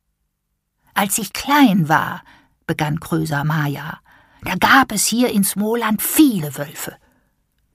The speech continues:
"Aber dann kam König Karl der Zwölfte und schoss sie ab, zum Glück", sagte Lina.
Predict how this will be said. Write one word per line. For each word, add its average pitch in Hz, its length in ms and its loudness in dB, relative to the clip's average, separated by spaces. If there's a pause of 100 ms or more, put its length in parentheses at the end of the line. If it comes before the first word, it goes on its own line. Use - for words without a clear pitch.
(180)
"Aber 175 180 2
dann 202 300 6
kam 190 280 2
König 180 320 2
Karl 180 260 4
der 170 140 0
Zwölfte 180 420 0
und 165 120 0
schoss 170 240 -2
sie 170 160 -2
ab, 190 240 4
zum 147 240 -2
Glück", 156 260 -2
sagte 139 320 -4
Lina. 139 460 -6